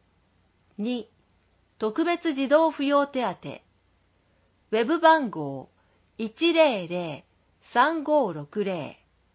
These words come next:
対象、身体や精神に重度か中度の障害がある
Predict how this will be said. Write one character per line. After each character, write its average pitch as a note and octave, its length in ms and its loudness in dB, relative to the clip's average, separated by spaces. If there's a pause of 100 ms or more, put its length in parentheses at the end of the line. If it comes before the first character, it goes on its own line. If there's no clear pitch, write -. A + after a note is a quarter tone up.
(500)
対 B3+ 240 2
象、 G#3 480 -4 (800)
身 E4+ 200 -2
体 C4 280 -2
や F#3 120 -6
精 C#4 280 0
神 A3 220 -8
に D#3+ 300 -10 (420)
重 D4+ 320 0
度 A3+ 140 -2
か F3 160 -8
中 D4 280 -4
度 A#3+ 120 -2
の F3 140 -6
障 C4+ 280 2
害 C4 220 2
が A#3+ 140 2
あ G#3+ 80 2
る E3 220 -10